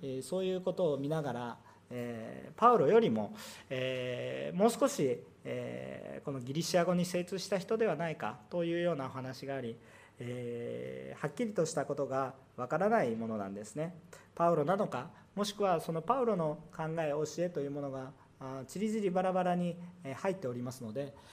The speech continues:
えー、その影響を受けた人々、少なくともパウロに近しい人だったんではないかなということが、あー、推測されています。また、聖書の、お、引用箇所が、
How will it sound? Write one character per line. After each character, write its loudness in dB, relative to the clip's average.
え -2
ー、 -10
そ -4
の 2
影 6
響 6
を 12
受 6
け 8
た 6
人 0
々、 -6
少 -2
な 4
く -2
と 2
も 2
パ 4
ウ 2
ロ 2
に 0
近 -2
し -4
い -2
人 -2
だ 2
っ -4
た -2
ん -2
で 2
は 4
な 0
い -2
か -2
な -2
と 2
い -2
う -4
こ 4
と 6
が、 2
あ -2
ー、 -
推 -2
測 -4
さ 0
れ 0
て 0
い 0
ま -4
す。 -12
ま 4
た、 8
聖 4
書 4
の、 4
お、 6
引 8
用 10
箇 10
所 4
が、 -2